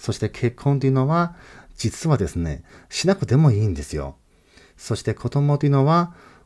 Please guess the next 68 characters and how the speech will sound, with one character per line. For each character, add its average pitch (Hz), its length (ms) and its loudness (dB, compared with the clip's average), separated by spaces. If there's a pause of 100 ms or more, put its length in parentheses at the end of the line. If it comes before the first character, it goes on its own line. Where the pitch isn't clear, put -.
子 113 160 0
供 113 180 0
の 110 60 0
た 147 160 0
め 147 160 4
に 151 320 4 (380)
い - 40 -4
ら 90 80 -2
な 82 140 -2
い - 20 -10
と。 - 240 -18 (720)
そ - 140 -2
し - 60 -6
て 117 260 2
人 175 260 2
生 - 140 -2
は 120 200 0
短 123 460 -4
い 135 60 2
も 110 100 0
の 101 80 0
で 104 100 -2
あ 95 100 -2
っ 90 40 -8
て、 127 460 2 (440)
残 165 380 2
業 170 100 0
の 160 60 0
た 165 160 -2
め 151 140 4
に 156 320 6 (180)
生 90 80 -8
き 80 220 -6
る。 - 180 -10 (580)
住 165 360 4
宅 160 240 -2
ロ 160 80 4
ー - 20 4
ン 131 40 4
の 85 80 -2
返 110 280 0
済、 101 380 -2 (400)
自 123 100 -4
動 160 220 2
車 160 160 -2
ロ 180 100 2
ー 175 40 4
ン - 20 4
の 90 100 0
返 123 240 -2
済 131 80 -4
の 135 80 0
た 147 140 -2
め 139 120 4
に 160 280 4 (360)
生 95 120 -4
き 104 100 -2
る 95 60 0
こ - 100 -8
と 78 120 -4
で 151 120 0
は 170 140 4
な 85 120 -4
い 117 60 0
ん 113 40 0
で 90 100 -4
す - 120 -10
よ。 76 200 -6